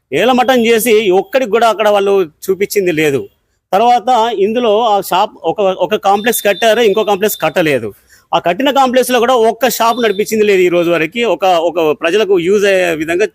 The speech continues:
చేయలేదు. తర్వాత ఇంకా సగం ఎందుకు కట్టలేదంటే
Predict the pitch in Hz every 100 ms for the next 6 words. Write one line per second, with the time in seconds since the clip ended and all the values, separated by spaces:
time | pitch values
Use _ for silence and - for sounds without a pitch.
0 | - 165 143 127 104 - _ _ - _
1 | - 226 262 240 208 240 233 190 349 277
2 | 277 262 262 240 247 240 240 226 196 170
3 | 196